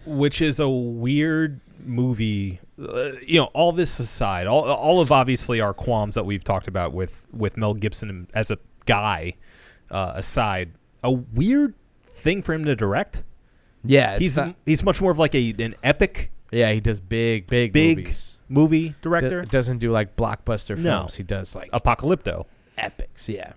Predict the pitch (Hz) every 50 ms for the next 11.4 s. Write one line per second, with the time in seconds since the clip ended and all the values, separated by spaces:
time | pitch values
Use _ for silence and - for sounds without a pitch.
0 | _ - - - - _ - - _ _ _ - 117 131 135 123 117 110 101 -
1 | - 117 113 - 120 120 117 117 113 - 113 113 156 175 180 143 - 113 101 92
2 | 90 110 123 143 143 147 135 139 131 135 127 120 135 127 127 113 156 214 196 110
3 | 92 98 117 117 110 - 123 117 117 117 117 110 _ _ _ _ _ _ _ _
4 | _ - - _ _ _ - 120 113 110 110 110 110 104 - - 117 113 110 -
5 | 123 110 107 107 - - 110 107 104 101 98 - - - 117 - 110 107 101 -
6 | 107 107 98 - - 104 101 98 98 95 - - _ _ _ _ _ _ _ _
7 | _ _ _ _ _ _ _ _ _ _ _ _ _ _ _ _ _ _ _ -
8 | 113 107 104 101 101 - - 110 120 123 120 117 113 110 107 107 92 - - -
9 | - - - _ _ _ _ _ - 101 107 113 110 113 117 110 - - 123 117
10 | 110 110 110 107 104 98 95 - - - _ _ _ _ _ _ _ _ _ -
11 | - 104 104 98 95 90 90